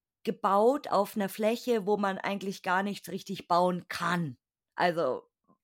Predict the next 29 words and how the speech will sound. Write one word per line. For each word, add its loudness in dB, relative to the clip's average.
keine -2
Ahnung. -2
Und, 0
äh, -2
da 2
war's -4
dann -2
auch 2
tatsächlich -8
so, 0
das -6
haben -2
sie -4
dann -2
sogar -2
im, -8
im -4
Video -4
gezeigt, -4
ähm, -4
dass -4
da 0
einer 2
lebt 0
und -2
aufpasst 0
sozusagen -4
halt, -2
ähm, -4